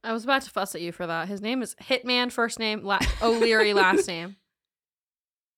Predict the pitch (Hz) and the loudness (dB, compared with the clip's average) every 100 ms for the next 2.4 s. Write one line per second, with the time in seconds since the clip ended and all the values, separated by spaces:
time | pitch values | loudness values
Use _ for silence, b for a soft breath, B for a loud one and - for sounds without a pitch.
0 | _ - 214 247 - 262 233 220 214 - | _ -8 -4 -2 2 4 6 4 0 -6
1 | _ _ _ _ 220 269 370 - 285 220 | _ _ _ _ -2 4 4 4 4 4
2 | 185 202 214 - | 4 0 -6 -10